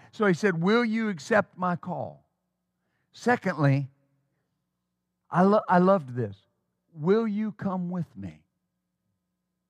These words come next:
Will you accept my call, and will you come with me? So, in other words, God's going somewhere.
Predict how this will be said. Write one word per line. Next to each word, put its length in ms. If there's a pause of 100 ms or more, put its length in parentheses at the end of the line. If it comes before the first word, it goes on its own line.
(1400)
Will 180
you 180
accept 420
my 200
call, 580 (420)
and 280
will 240
you 240
come 340
with 240
me? 300 (1800)
So, 200
in 160
other 160
words, 260 (160)
God's 380
going 420
somewhere. 580